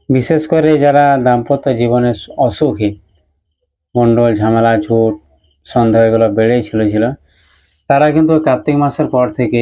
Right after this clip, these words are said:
বিশেষ করে আঠাশ ঊনত্রিশের পর থেকে ভালো ফল অবশ্যই পাবে। ভুল বোঝাবুঝি মিটে যাবে, দূরত্ব মিটে যাবে,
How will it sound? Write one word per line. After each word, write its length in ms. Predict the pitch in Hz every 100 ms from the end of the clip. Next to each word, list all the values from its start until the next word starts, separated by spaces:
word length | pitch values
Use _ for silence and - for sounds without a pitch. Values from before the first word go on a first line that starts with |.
| 117
বিশেষ 280 | 117 107 113
করে 200 | - 113 113
আঠাশ 260 | 107 120 113
ঊনত্রিশের 540 | 113 110 107 - 110
পর 160 | 107 110
থেকে 260 | - 107 110
ভালো 260 | 95 123 120
ফল 160 | 117 110
অবশ্যই 380 | 107 107 -
পাবে। 340 | 107 110 104 104 95 _ _ _ _ _ _ _ _ _ _ _ _
ভুল 100 | 117 117
বোঝাবুঝি 420 | 117 113 113 113
মিটে 240 | 110 107 113
যাবে, 160 | 113
দূরত্ব 360 | 104 110 117 - 113
মিটে 240 | 107 107
যাবে, 240 | 107 107